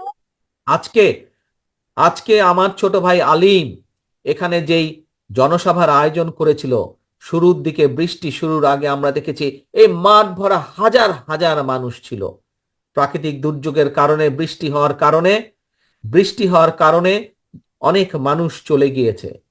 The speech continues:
কিন্তু আমারও আপনাদের সামনে আরো অনেক কিছু বলার কথা ছিল। আজ বহু বছর পরে আবার আপনাদের সামনে আল্লাহর রহমতে কথা বলার সুযোগ পেয়েছি আমি,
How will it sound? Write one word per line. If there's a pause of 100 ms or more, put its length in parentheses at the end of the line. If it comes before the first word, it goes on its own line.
(400)
কিন্তু
আমারও
আপনাদের
সামনে
আরো
অনেক
কিছু
বলার
কথা
ছিল।
আজ
বহু
বছর
পরে
আবার
আপনাদের
সামনে (320)
আল্লাহর
রহমতে
কথা
বলার
সুযোগ
পেয়েছি
আমি,